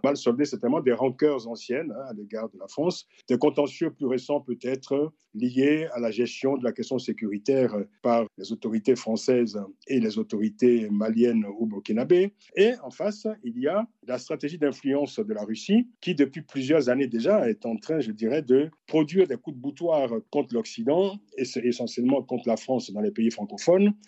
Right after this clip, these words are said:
Donc il y a une guerre d'influence au milieu de laquelle, euh, l'Afrique, euh, est un enjeu. La question de savoir si, euh, l'Afrique va trouver son compte dans cette rivalité qui se situe même au-delà d'elle. C'est-à-dire qu'il ne faudrait pas que l'Afrique, je dirais, soit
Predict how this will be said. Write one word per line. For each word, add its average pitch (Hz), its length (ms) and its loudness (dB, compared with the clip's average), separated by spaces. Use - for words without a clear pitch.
Donc 147 160 2
il 160 40 4
y - 40 6
a - 20 -2
une 151 80 -2
guerre 170 200 0
d'influence 160 640 -4
au 151 120 -10
milieu 160 380 4
de 131 120 0
laquelle, 135 500 0
euh, 113 180 0
l'Afrique, 123 540 -4
euh, 233 180 4
est - 160 -4
un 147 120 4
enjeu. 131 440 2
La 113 140 -2
question 131 380 -2
de 139 60 -4
savoir 139 420 0
si, 156 420 0
euh, 117 140 4
l'Afrique 120 440 0
va 117 100 -2
trouver 123 240 -4
son 127 160 -6
compte 131 320 0
dans 107 160 -6
cette 120 300 -4
rivalité 107 680 0
qui - 80 -6
se 156 120 -4
situe 165 260 0
même 175 220 0
au-delà 151 320 2
d'elle. 175 200 2
C'est-à-dire 127 220 -4
qu'il 143 80 0
ne 117 60 -2
faudrait 143 240 -2
pas 160 160 -4
que - 100 -4
l'Afrique, 127 420 -4
je 120 120 -4
dirais, 131 200 0
soit 143 360 2